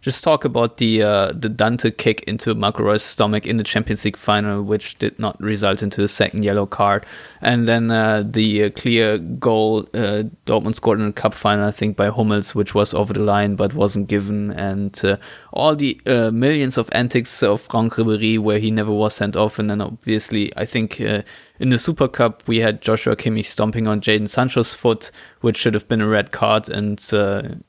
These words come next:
resulted in a ban for the first couple of Bundesliga matches or something like that, um, which also, uh, you know, wasn't reviewed, or I, I don't even remember what exactly happened, but I, I felt like, um,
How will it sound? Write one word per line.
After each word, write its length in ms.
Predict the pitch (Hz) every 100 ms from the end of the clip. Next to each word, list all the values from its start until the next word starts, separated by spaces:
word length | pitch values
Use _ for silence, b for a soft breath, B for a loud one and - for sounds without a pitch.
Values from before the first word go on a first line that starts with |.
| -
resulted 500 | 120 107 107 113 -
in 140 | 104
a 40 |
ban 260 | 101 104 101
for 180 | - 104
the 140 | 104
first 280 | - 107 -
couple 200 | - 107
of 80 | 101
Bundesliga 440 | 113 107 107 107
matches 360 | 104 98 101 107
or 20 |
something 340 | - 120 110
like 160 | 107 101
that, 180 | - 107 B B B -
um, 280 | 113 107 104
which 220 | 107 -
also, 480 | 117 110 - 104 104
uh, 360 | 101 101 101 98
you 120 | - 104
know, 220 | 101 101
wasn't 380 | 101 107 107 101
reviewed, 440 | 101 101 104 104
or 380 | 98 98 98 -
I, 180 | - -
I 100 | 110
don't 140 | 110
even 240 | 117 110 107
remember 340 | 104 104 104
what 220 | 104 98
exactly 340 | 113 113 104 107
happened, 300 | 107 - 101
but 160 | 107
I, 120 | 76 76
I 80 | 110
felt 260 | - 101
like, 320 | 76 98 - -
um, 260 | - 98